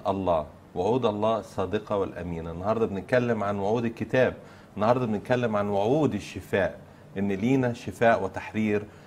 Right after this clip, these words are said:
في عمل المسيح الكفاري الفدائي الشامل على عود الصليب. فالنهاردة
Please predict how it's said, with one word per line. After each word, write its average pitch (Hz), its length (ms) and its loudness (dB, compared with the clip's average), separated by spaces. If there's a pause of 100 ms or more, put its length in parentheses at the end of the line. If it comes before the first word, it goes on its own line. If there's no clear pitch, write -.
(300)
في 104 140 2
عمل 120 500 4
المسيح 98 720 -4
الكفاري 98 840 -2
الفدائي 95 680 -2
الشامل 127 600 0 (340)
على 107 400 6 (280)
عود 95 300 -2
الصليب. 80 500 -8 (100)
فالنهاردة 120 640 4